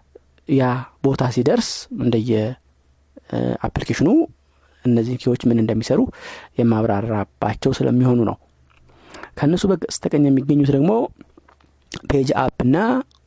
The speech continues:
ከሆም በስተቀኝ ፔጅ ዳውን፣ ከድል-፣ ከኢንድ በስተቀኝ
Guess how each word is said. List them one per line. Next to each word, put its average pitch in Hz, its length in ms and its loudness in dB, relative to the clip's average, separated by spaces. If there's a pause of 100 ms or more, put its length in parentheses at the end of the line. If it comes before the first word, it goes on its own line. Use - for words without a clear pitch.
(760)
ከሆም 123 460 0
በስተቀኝ - 440 -2 (680)
ፔጅ 127 260 -2
ዳውን፣ 175 300 2 (280)
ከድል-፣ 127 380 -2 (160)
ከኢንድ - 1200 -2 (140)
በስተቀኝ 127 500 -2